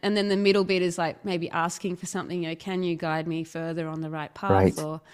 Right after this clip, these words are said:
Speaker 2: Yes,
Speaker 1: and then,
Speaker 2: yes.
Speaker 1: and then the ending is, like, again, just finishing with that gratitude again
Speaker 2: Yes.
Speaker 1: for, for
Speaker 2: Yeah.
Speaker 1: that guidance.
Speaker 2: <laughs> Thank
Speaker 1: So
Speaker 2: you. Thank you for the reminder.
Speaker 1: <laughs>
Speaker 2: 'Cause I've, I've written so many things. I'm like, "Oh, what, which one was that?"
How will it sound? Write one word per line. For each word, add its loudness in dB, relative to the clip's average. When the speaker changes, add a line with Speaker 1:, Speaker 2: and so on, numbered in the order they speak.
Speaker 2:
Yes, 8
Speaker 1:
and 2
then, 10
Speaker 2:
yes. -2
Speaker 1:
and 0
then 0
the -2
ending -2
is, -4
like, -2
again, -2
just -6
finishing -4
with -6
that -8
gratitude -6
again 2
Speaker 2:
Yes. 8
Speaker 1:
for, -8
for 6
Speaker 2:
Yeah. 12
Speaker 1:
that -6
guidance. 12
Speaker 2:
<laughs> 12
Thank 12
Speaker 1:
So 8
Speaker 2:
you. 12
Thank 12
you 12
for 12
the 12
reminder. 12
Speaker 1:
<laughs> 8
Speaker 2:
'Cause 12
I've, 12
I've 12
written 12
so 12
many 12
things. 10
I'm 10
like, 8
"Oh, 2
what, 4
which 8
one 12
was 12
that?" 12